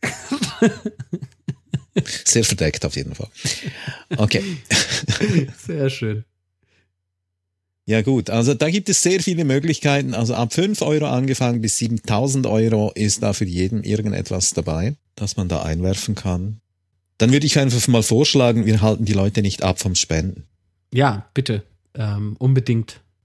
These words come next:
Speaker 1: Absolut, weil
Speaker 2: Also.
Speaker 1: nochmal gesagt zum Schluss, bitte lass mich das noch sagen, wenn Kickstarter jetzt scheitern sollte zum zweiten Mal,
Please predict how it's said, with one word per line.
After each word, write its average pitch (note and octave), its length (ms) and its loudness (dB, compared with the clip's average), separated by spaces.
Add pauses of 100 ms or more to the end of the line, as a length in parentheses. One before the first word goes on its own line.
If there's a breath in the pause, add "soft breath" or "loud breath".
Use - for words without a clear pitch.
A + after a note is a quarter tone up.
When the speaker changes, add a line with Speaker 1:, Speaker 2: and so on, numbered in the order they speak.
(220)
Speaker 1:
Absolut, B2 540 -4
weil A2 160 2
Speaker 2:
Also. G2 260 2
Speaker 1:
nochmal C#3 580 4
gesagt C3+ 520 0
zum C3+ 140 0
Schluss, - 440 0
bitte D3+ 340 -2
lass B2+ 260 0
mich C3 140 -4
das - 160 -8
noch A#2+ 80 -4
sagen, A#2 440 0 (540 loud breath)
wenn G#2+ 200 2
Kickstarter D#3+ 540 2
jetzt C#3 340 -2 (100)
scheitern C#3+ 520 2
sollte C#3 520 2 (320)
zum A2+ 160 -4
zweiten B2+ 360 0
Mal, G#2+ 300 0